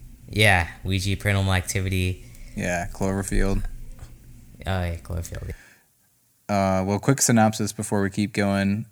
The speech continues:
Speaker 2: Uh, a mother gives her son a doll for his birthday, only to find out that the doll is possessed by the soul of a serial killer.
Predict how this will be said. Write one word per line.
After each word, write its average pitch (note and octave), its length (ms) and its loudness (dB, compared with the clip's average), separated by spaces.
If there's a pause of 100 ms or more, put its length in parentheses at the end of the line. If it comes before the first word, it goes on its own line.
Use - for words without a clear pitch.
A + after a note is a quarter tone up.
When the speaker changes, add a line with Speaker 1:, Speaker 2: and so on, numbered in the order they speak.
Speaker 2:
Uh, F2+ 540 -4
a G2 140 -4
mother G#2+ 320 2
gives G#2+ 300 0
her G2+ 120 -2
son A#2+ 340 2
a G2+ 60 2
doll G2+ 300 0
for G2 180 -6
his F2+ 160 -4
birthday, A2 600 0
only G2+ 260 -2
to G2 80 -2
find G2 340 -2
out F#2 220 -2
that F#2+ 100 -10
the - 60 -10
doll F#2 420 -2
is F2 220 -6
possessed G2+ 640 -4
by G#2 140 -2
the G2 100 -6
soul G2 540 -2
of A2 100 -6
a G2+ 80 -4
serial B2 500 0
killer. F2 460 -4